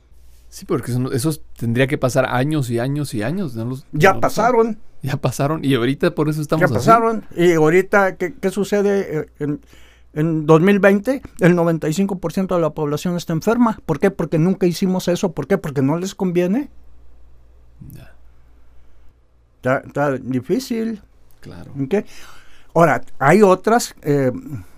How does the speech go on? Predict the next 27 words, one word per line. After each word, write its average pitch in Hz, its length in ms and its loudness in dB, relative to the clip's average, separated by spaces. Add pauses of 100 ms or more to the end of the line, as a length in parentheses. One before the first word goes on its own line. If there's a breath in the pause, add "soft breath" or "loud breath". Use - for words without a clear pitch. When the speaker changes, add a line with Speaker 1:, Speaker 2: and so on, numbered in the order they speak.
(240 loud breath)
Speaker 2:
que 143 140 4
todavía 185 480 4
están 196 540 0 (180)
vigentes 185 800 -2 (640 soft breath)
y - 120 -6
que 127 180 -2
yo 135 180 4
veo 190 220 4
la 170 160 4
mano 156 320 0
negra 143 340 0
detrás 127 380 -4
de 208 120 -6
ellas. 247 320 -8 (200)
Y 139 160 2
voy 147 160 4
a 175 60 6
hablar 165 340 2
específicamente 160 880 -4
de 175 60 2
las 117 340 -4
estatinas. - 960 -4 (1200)
Speaker 1:
¿Para 120 200 -6
colesterol? 110 480 -8 (160)
Speaker 2:
Sí. 196 560 -4 (1200 loud breath)
Número 233 360 8
uno, 147 280 0